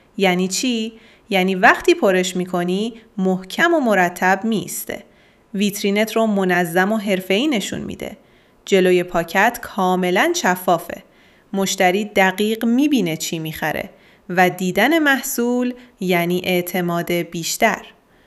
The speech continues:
پشت پاکت متالایزه. این لایه مثل یه سپر عمل می‌کنه. جلوی نور مستقیم رو می‌گیره.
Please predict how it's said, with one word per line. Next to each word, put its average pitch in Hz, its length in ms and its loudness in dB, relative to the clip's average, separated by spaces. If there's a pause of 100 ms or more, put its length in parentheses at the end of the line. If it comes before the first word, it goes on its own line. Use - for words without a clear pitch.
(200)
پشت 381 280 2
پاکت 247 600 4
متالایزه. 185 840 0 (400)
این 233 180 0
لایه 190 500 4
مثل 254 360 -2
یه 262 200 0
سپر 220 540 2
عمل 165 360 0
می‌کنه. 156 400 -8 (480)
جلوی 208 400 2
نور 262 320 2
مستقیم 202 640 0
رو 247 140 0
می‌گیره. 262 540 -2